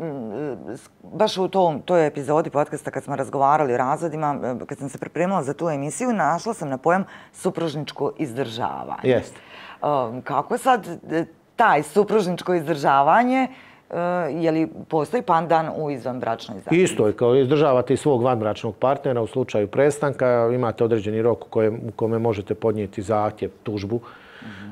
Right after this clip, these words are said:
Speaker 2: da vam vanbračni partner plaća izdržavanje i t-, naravno prije toga morate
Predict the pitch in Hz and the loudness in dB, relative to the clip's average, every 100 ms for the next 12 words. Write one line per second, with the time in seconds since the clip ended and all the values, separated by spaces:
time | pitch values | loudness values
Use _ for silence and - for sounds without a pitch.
0 | 120 113 113 113 107 - 113 117 107 104 | -4 0 2 2 0 -2 0 0 2 0
1 | - 101 113 - 107 - 110 101 104 98 | -2 -2 -2 0 -4 0 0 2 0 0
2 | 104 107 120 156 175 156 151 147 143 143 | -2 0 2 2 2 2 4 4 4 4
3 | 131 - 143 - 143 131 123 127 120 110 | 0 -6 -12 -14 -6 0 2 2 0 -2
4 | 104 123 117 - 123 117 113 113 107 - | -2 2 2 2 2 2 0 -2 -2 -4